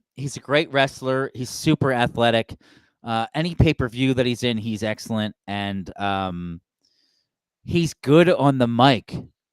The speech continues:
And he's good on the mic cause he's just,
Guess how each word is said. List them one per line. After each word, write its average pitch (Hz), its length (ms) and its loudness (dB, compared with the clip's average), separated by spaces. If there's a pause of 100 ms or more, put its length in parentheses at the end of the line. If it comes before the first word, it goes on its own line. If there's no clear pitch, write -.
(460)
And 135 140 -2
he's 131 140 0
good 156 140 6
on 147 60 -2
the 143 80 2
mic 139 360 0 (260)
cause 143 160 0
he's 139 160 0
just, 135 280 -2